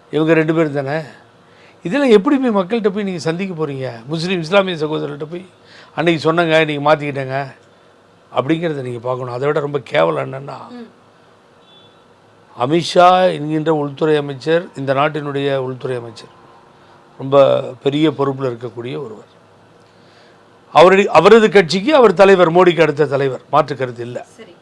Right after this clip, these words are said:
Speaker 1: பாரதிய ஜனதா. ஆனா, எடப்பாடி பழனிசாமி அந்த அணி, அதிமுக அணி, ஒரு அணிக்கு அவர் தலைவர்னு அவரை சொல்லிட்டு, பொதுச் செயலர்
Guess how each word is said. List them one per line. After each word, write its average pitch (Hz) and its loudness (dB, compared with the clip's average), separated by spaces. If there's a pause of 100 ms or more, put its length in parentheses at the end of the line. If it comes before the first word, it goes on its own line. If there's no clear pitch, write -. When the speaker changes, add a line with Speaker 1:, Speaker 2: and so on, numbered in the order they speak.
Speaker 1:
பாரதிய 131 2
ஜனதா. 104 -20 (1400)
ஆனா, 160 8 (1400)
எடப்பாடி 208 8
பழனிசாமி 202 6 (540)
அந்த 160 6
அணி, 170 8
அதிமுக 165 2
அணி, 156 4
ஒரு 156 6
அணிக்கு 170 4
அவர் 156 6
தலைவர்னு 151 2
அவரை 156 0
சொல்லிட்டு, 143 -4
பொதுச் 151 -4
செயலர் 151 0